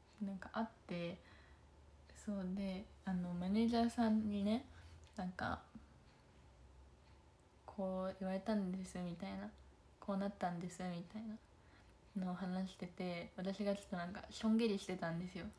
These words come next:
そう、へこんで。<laughs> もうすぐ泣くんじゃないかみたいな感じで、二人でね、マネージャーさんと、そう、あの、あの、仲いいマネージャーさんと、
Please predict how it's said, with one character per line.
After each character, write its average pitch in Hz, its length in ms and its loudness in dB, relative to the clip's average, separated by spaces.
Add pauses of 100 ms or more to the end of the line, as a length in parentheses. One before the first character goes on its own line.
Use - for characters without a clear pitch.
(1080)
そ 180 80 -2
う、 - 40 0
へ 185 140 0
こ 180 200 0
ん 175 120 -2
で。 170 160 -4 (1300)
<laughs> 196 140 4
も 190 200 8
う 202 40 4
す 208 120 0
ぐ 202 100 2
泣 170 180 2
く 196 120 0
ん 190 80 0
じ 185 80 0
ゃ 180 60 0
な 175 140 -2
い 175 60 -6
か 170 140 -4
み 165 120 -4
た 165 100 -6
い 170 120 -4
な 208 120 -8 (680)
感 170 240 -2
じ 175 280 -4 (140)
で、 180 520 -2
二 185 240 -4
人 185 180 0
で 185 80 -4
ね、 175 340 -4
マ 180 80 -2
ネ 170 120 -2
ー 170 100 -4
ジ 185 60 -4
ャ 175 40 -4
ー 175 40 -6
さ 180 180 -8
ん 170 80 -6
と、 - 200 -8 (1200)
そ - 160 -6
う、 - 40 0
あ 180 100 -4
の、 180 120 -4 (840)
あ - 20 -6
の、 180 220 -2
仲 175 260 -2
い 170 80 -2
い - 20 0
マ 165 120 0
ネ 165 120 2
ー 165 60 0
ジ 170 60 -2
ャ 170 80 -2
ー 170 40 -6
さ 175 140 -8
ん 180 80 -6
と、 - 340 0